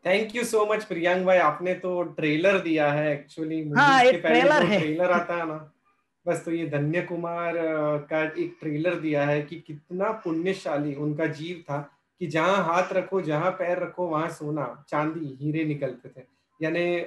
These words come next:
Speaker 1: उनके पिछले कर्मों का ही, अ, फल था, पर उसके बावजूद भी उन्हें चारित्र धर्म अंगीकार करने की इच्छा होती है। तो कहीं ना कहीं ये रूट में पुण्यानुबंधी पुण्य ही था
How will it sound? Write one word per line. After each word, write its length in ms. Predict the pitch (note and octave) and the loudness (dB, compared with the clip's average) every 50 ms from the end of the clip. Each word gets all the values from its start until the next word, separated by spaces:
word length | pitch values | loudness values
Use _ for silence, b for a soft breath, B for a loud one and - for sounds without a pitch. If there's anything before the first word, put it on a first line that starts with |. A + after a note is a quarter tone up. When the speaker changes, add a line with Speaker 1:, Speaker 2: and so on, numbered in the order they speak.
| - - | -8 -8
Speaker 1:
उनके 240 | - D#3 D3+ D3+ E3+ | -6 -6 -4 -4 -4
पिछले 440 | D3+ - D#3+ D3 - D#3 E3+ F#3+ F#3+ | -4 -4 -6 -6 -6 -6 -4 -4 -4
कर्मों 400 | F#3+ - D#3 D3+ D#3 E3+ F3+ F3 | -2 -2 -4 -4 -2 -4 -6 -6
का 220 | F3 - F3+ F3 | -4 -4 -2 -2
ही, 540 | F3 E3 D3+ F3+ F#3 F#3 F3+ F3 E3+ E3 E3 | -2 -2 -4 -6 -6 -6 -6 -6 -6 -6 -6
अ, 600 | D#3+ D#3+ - - D3+ C#3 C3+ C3+ C3+ C#3 - - - _ _ _ - | -8 -8 -10 -6 -4 -4 -2 -2 -2 -4 -4 -6 -12 _ _ _ -2
फल 220 | E3+ E3 F#3+ G3 | 0 2 2 2
था, 380 | F#3+ - D3 C#3+ C#3 C#3+ - _ _ _ _ - | 0 -2 -4 -6 -6 -8 -12 _ _ _ _ -2
पर 120 | F3 F3 | -2 -2
उसके 400 | F3+ F#3 E3+ D#3 D3+ - - G#3 | -2 -2 -6 -8 -8 -8 -6 -6
बावजूद 580 | G#3 E3 D#3 C#3 C#3+ D3 D#3+ E3 D#3 F#3+ A3 G#3 | -4 0 0 2 2 2 0 -2 -6 -8 -8 -8
भी 340 | F#3 F3+ F#3+ C#3+ A#2 - - _ _ _ - | -6 -4 -4 -6 -6 -8 -14 _ _ _ -10
उन्हें 260 | D#3+ E3 F3 F#3 F#3+ | -8 -6 -4 -4 -4
चारित्र 540 | F#3+ - D#3 C3+ D3 F3 F#3+ - F#3+ G3+ G3 | -4 -4 -4 -2 -2 -4 -4 -6 -8 -8 -6
धर्म 280 | D#3+ D#3+ D3+ D#3 E3+ E3+ | -6 -6 -6 -6 -6 -6
अंगीकार 420 | D#3+ D#3 D#3 F3+ E3 F3+ F3 E3+ | -8 -8 -10 -10 -8 -6 -6 -6
करने 360 | E3 - D#3 D3+ D#3 D#3+ E3 | -6 -10 -10 -10 -10 -10 -12
की 140 | D#3+ - F3+ | -12 -12 -14
इच्छा 320 | D3 - _ - - F#3 F3 | -14 -14 _ -14 -8 -6 -4
होती 380 | D#3 D3 D3 C#3+ - F#3+ F3 | -4 -4 -4 -6 -8 -8 -6
है। 200 | D#3 C#3 - - b b b b - | -6 -6 -8 -10 b b b b -12
तो 80 | E3 D#3+ | -12 -8
कहीं 280 | D#3 D#3 D3 D3+ E3+ | -6 -4 -4 -4 -4
ना 100 | F3+ F#3 | -4 -6
कहीं 280 | F3+ F3+ F3+ F3 F3+ F3+ | -8 -8 -8 -8 -6 -6
ये 120 | F3 E3+ | -6 -6
रूट 240 | D#3 D3+ D3 D3 D#3 | -6 -6 -6 -6 -8
में 220 | D#3+ E3+ E3+ D#3+ | -8 -10 -10 -10
पुण्यानुबंधी 720 | - D3+ D3+ D3+ D#3 D#3+ D#3+ E3+ E3+ D#3+ D#3+ D#3 D3+ D3 E3 | -8 -8 -6 -6 -6 -6 -6 -8 -8 -8 -8 -8 -8 -8 -8
पुण्य 380 | D#3+ - D#3 C#3+ C#3+ C#3+ D#3 E3+ | -10 -10 -10 -10 -8 -8 -8 -8
ही 180 | E3 F3+ G3 | -8 -8 -8
था 320 | F#3+ - D3 C#3 C#3+ C#3+ | -8 -8 -10 -10 -10 -12